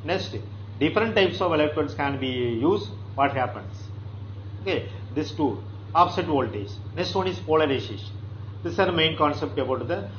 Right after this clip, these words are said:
what are the, what is mean by polarization? What are the difference across the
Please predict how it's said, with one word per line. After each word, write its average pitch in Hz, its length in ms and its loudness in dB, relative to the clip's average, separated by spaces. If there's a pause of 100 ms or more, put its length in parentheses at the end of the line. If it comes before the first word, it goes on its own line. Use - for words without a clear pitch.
(160)
what 151 140 4
are 160 80 8
the, 151 180 6
what 151 160 4
is 160 140 -2
mean 147 140 -2
by 143 180 2
polarization? 135 680 0 (2000)
What 143 140 2
are 160 100 6
the 131 460 4 (320)
difference 151 380 2
across 131 380 2
the 170 220 -2